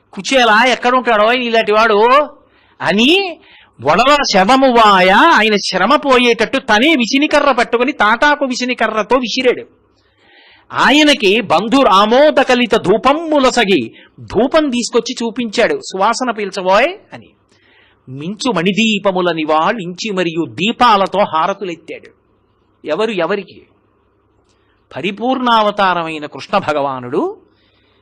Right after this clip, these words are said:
అంతటి బ్రహ్మవేత్త అయిన కుచేరుడి కాళ్ళు కడిగి తల మీద చల్లుకున్నాడు.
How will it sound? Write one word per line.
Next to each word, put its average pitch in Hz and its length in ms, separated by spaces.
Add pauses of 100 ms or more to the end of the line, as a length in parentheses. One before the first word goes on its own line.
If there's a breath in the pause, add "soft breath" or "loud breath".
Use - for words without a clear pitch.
(880)
అంతటి 196 520
బ్రహ్మవేత్త 202 920
అయిన 214 220
కుచేరుడి 196 600
కాళ్ళు 226 480
కడిగి 185 320
తల 170 120
మీద 180 160
చల్లుకున్నాడు. 143 720